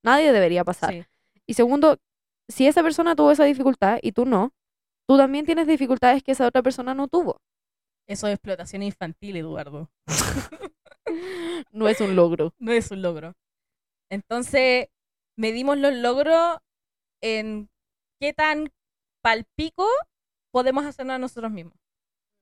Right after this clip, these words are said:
Speaker 2: Qué tanto podemos hacernos mierda por algo.
Speaker 1: Así que, por favor, si ustedes están escuchando este capítulo, sepan que no es necesario. Les queremos mucho. Sean quien quieran ser.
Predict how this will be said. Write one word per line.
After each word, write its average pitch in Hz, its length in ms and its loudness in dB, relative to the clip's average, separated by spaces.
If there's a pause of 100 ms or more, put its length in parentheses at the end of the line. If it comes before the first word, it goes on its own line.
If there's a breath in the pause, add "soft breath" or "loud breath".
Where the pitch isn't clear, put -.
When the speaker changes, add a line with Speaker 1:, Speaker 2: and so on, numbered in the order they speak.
(560)
Speaker 2:
Qué 226 80 -8
tanto 262 400 -2
podemos 247 440 -6 (240)
hacernos 240 380 -12
mierda 262 480 -8 (1160)
por 220 160 -4
algo. 185 280 -8 (180)
Speaker 1:
Así 202 200 -2
que, 214 100 0
por 202 120 0
favor, 208 280 2
si - 100 -6
ustedes 208 240 -2
están 202 200 -2
escuchando 185 360 -4
este 190 160 -6
capítulo, 196 440 0
sepan 196 520 -2 (280)
que 185 420 -2
no 190 180 0
es 196 60 2
necesario. 196 640 -6 (460)
Les 214 300 2
queremos 185 400 0
mucho. 180 500 -4 (260)
Sean 220 560 0 (480)
quien 208 200 0
quieran 208 340 0
ser. 196 300 -2